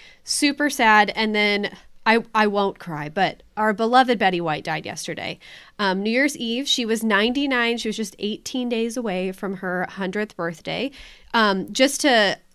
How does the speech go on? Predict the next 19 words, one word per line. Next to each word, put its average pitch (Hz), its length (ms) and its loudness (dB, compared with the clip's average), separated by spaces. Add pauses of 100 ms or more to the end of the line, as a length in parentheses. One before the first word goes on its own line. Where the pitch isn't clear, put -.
give 220 360 0
a 208 60 -6
couple 240 340 -2
tidbits 196 400 -4
about 190 220 -2
her, 196 120 -4
she 233 180 -6
was 233 160 -2
born 220 320 -2
in 190 240 -2
Oak 240 280 -4
Park, 269 260 -2
Illinois. 233 560 -2 (540)
She 262 180 0
was 233 160 -2
one 226 120 0
of 220 120 -2
the 214 120 0
first 247 440 0